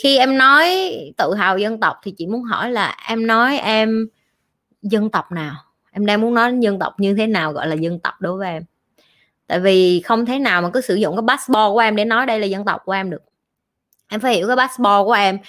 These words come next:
nó chỉ định vị được cái nơi em sống, cái nơi em đẻ ra và cấp cho em cái tờ giấy. Ví dụ như có thể một người da trắng về Việt Nam cưới vợ, đẻ con ở Việt Nam.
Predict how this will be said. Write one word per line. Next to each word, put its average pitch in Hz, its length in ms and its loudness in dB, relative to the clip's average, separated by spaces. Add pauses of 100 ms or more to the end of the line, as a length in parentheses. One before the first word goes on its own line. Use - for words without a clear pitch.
(260)
nó 262 160 0
chỉ 247 140 -6
định 185 240 0
vị 165 200 -4
được 175 100 -4
cái 226 100 -6
nơi 226 200 2
em 220 140 -2
sống, 220 320 -2 (180)
cái 233 80 -10
nơi 226 140 0
em 208 140 0
đẻ 226 240 -4
ra 190 380 -2 (120)
và 180 100 -12
cấp 233 200 -2 (100)
cho 190 80 -2
em 190 100 -4
cái 220 80 -8
tờ 190 100 -6
giấy. 170 320 -4 (320)
Ví 359 140 6
dụ 233 140 6
như 247 340 4
có 277 220 2
thể 269 220 -2
một 202 180 -4
người 185 320 -6
da 202 120 0
trắng 220 360 -4
về 190 140 0
Việt 170 160 -8
Nam 190 260 -2
cưới 233 220 -6
vợ, - 260 -6
đẻ 143 220 -6
con 190 240 0
ở 185 60 -8
Việt 196 160 -10
Nam. 160 240 -10